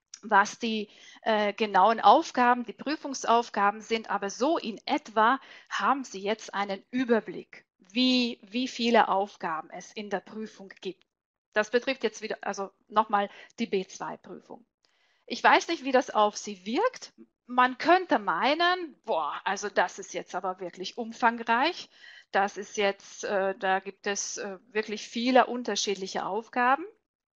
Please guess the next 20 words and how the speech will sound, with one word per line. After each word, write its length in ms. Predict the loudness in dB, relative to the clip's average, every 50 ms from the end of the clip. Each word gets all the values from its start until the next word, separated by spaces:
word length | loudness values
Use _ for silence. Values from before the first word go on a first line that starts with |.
| _ _ _ _ _ _ _ _ _ -20 -20 -20 -20 -20 -20 -20 -20 -20 -20 -20 _ _ _ _ _ 0
Ähm, 260 | 0 0 0 0 -2 0
einerseits 760 | 4 6 6 6 4 2 4 6 6 6 6 2 -2 -8 -8
ja, 340 | -4 -4 -2 2 2 2 2 2
andererseits 680 | 2 2 2 2 2 2 2 2 2 0 0 -2 -6
gibt 200 | -10 -10 _ -6
es 160 | -6 -6 -4
nicht 260 | -4 -4 -4 -6 -6 -8
mehr 320 | -2 2 4 6 6 4 4
Items 600 | 0 -4 -4 -6 -6 -8 -10 -10 -10 -16 -16 -12
in 240 | -10 -8 -8 -8 -6
dieser, 760 | -6 -8 -6 -2 0 2 2 2 0 0 -2 -4 -6 -6 -6
äh, 60 | -4 0 0
also 160 | 2 0 0
mehr 280 | 0 4 6 6 8 8
Aufgaben 720 | 8 8 8 6 2 -2 0 0 0 0 -2 -10 -14 -18 -14
in 240 | -12 -10 -8 -2
der, 380 | 2 2 4 4 2 0 -2 -6
oder 280 | -10 -8 -4 -2 -2 -2
auch 120 | -2 -2
Subaufgaben 1300 | -4 -4 -2 -2 -4 -4 -6 -20 _ _ 2 4 4 4 2 -2 -8 -6 -4 -2 -2 -2 -4 -6 -10 -20